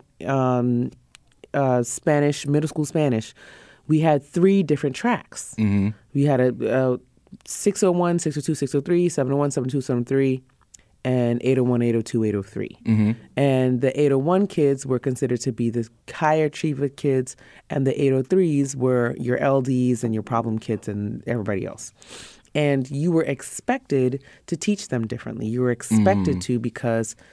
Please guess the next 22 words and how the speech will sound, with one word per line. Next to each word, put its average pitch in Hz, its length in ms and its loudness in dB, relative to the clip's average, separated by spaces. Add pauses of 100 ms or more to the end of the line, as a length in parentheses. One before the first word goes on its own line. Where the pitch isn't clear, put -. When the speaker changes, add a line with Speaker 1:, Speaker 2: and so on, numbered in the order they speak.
(240)
Speaker 1:
that's 127 520 -2
what 127 240 0
you 151 140 0
did, 175 260 2
right? 120 400 0
The, 120 280 0
the, 120 320 -2 (360)
the - 260 -4 (280)
L 147 180 2
D 143 400 2
and 120 160 0
the, 113 220 -2 (680)
the 135 180 -10
push 165 180 -2
and 165 80 -4
support 151 360 -4
kids 139 200 0
and 127 80 0
all 127 60 0
that 127 220 -2
stuff, 135 160 -2 (440)
they, 170 420 4